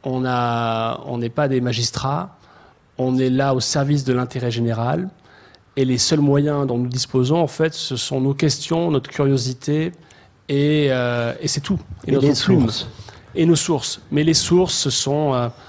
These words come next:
Speaker 1: c'est vous, c'est moi, en fait.
Speaker 2: Ah
Speaker 1: C'est
Speaker 2: oui,
Speaker 1: des gens
Speaker 2: bien
Speaker 1: qui
Speaker 2: sûr.
Speaker 1: ont, euh, à un moment donné, une information et qui décident de la porter à la connaissance de tel journaliste parce qu'elles pensent que ça,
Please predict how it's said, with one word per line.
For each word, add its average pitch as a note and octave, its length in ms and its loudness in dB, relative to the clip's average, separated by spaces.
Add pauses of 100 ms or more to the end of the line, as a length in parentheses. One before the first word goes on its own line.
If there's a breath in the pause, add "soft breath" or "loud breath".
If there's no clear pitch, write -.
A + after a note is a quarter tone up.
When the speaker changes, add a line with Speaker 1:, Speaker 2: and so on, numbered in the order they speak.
(360 loud breath)
Speaker 1:
c'est - 360 2
vous, C3 220 2
c'est C#3 220 0
moi, C#3+ 260 2
en D#3 120 -2
fait. D3 180 -6
Speaker 2:
Ah C#3 60 4
Speaker 1:
C'est G3 80 6
Speaker 2:
oui, G#3+ 80 6
Speaker 1:
des E3+ 60 4
gens A#2 120 2
Speaker 2:
bien - 100 4
Speaker 1:
qui - 140 -6
Speaker 2:
sûr. D3+ 240 4
Speaker 1:
ont, E3+ 200 4
euh, C3 120 4
à - 480 -12
un - 20 -2
moment C#3+ 140 2
donné, D#3+ 340 4
une E3 160 2
information D3 800 0
et D3 80 -2
qui C#3 220 -4
décident C#3+ 640 -2
de C#3+ 100 2
la C3 140 0
porter - 340 -6
à C#3 40 2
la C3+ 100 0
connaissance C3 480 -4
de A#2+ 60 -2
tel C3+ 220 -4
journaliste B2+ 560 -4
parce - 200 -2
qu'elles C3 680 -2
pensent C#3 380 -4
que C3 320 -6
ça, A#2 600 -2